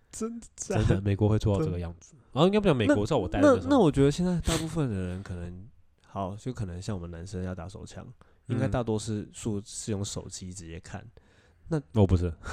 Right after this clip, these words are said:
Speaker 1: <laughs> 哦，我是手机。那，那前镜头、后镜头这样子。
Speaker 2: 我不知道。
Speaker 1: 好，讨论范围外。
Speaker 2: 不是，不是讨论范围，就是我，我
Speaker 1: 啊，
Speaker 2: 没有
Speaker 1: 讨论范围内啦，这也算是内。
Speaker 2: 太细了，对，我不确定，
Speaker 1: 嗯。
Speaker 2: 可就只是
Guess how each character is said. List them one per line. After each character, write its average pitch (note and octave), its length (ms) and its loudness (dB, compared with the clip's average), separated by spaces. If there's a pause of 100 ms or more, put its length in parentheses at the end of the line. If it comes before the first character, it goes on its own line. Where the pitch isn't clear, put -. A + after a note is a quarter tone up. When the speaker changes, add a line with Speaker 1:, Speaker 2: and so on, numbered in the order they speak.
(140)
Speaker 1:
<laughs> D#4 380 6
哦， - 200 -2
我 G#2+ 80 -6
是 C3 140 -2
手 G2+ 160 -4
机。 G#2 240 -6
那， F3+ 100 2 (100)
那 A#3+ 120 6
前 D#3 240 0
镜 F#3 100 0
头、 C#3 160 2
后 D#3 140 2
镜 D3+ 160 -6
头 G#2 180 -4
这 C3+ 80 -6
样 C3+ 120 -6
子。 G#2+ 320 -8 (440)
Speaker 2:
我 F#2+ 120 -2
不 F#2 100 2
知 F2+ 100 -2
道。 E2+ 160 -2 (400)
Speaker 1:
好， C#3 600 12 (500)
讨 G2 140 -2
论 A2+ 160 0
范 A2 140 -2
围 F2+ 100 -4
外。 F#2 340 -4 (120)
Speaker 2:
不 A#2 100 6
是， A#2 100 8
不 G#2 80 4
是 G#2+ 80 2
讨 G#2 120 6
论 G2+ 100 4
范 - 80 4
围， G#2 60 2
就 D3+ 100 0
是 D#3 400 6
我， G#2+ 120 4
我 B2+ 100 6
Speaker 1:
啊， E3 80 6
Speaker 2:
没 F3 80 6
有 F3 40 4
Speaker 1:
讨 C3+ 80 6
论 D3 120 10
范 D#3+ 100 10
围 C3 140 6
内 C3+ 120 4
啦， G#2 140 0
这 B2 80 0
也 A#2 100 2
算 A2+ 140 -2
是 A2 80 -6
内。 A2 80 -6
Speaker 2:
太 A2+ 100 0
细 F#2 280 -2
了， G#2 180 -12
对， F#2 100 0
我 D#2 120 0
不 F2+ 100 6
确 G#2 180 4
定， F2 120 2
Speaker 1:
嗯。 - 20 -8
Speaker 2:
可 G2 100 2
就 A2+ 120 6
只 F#2+ 200 4
是 G2+ 200 6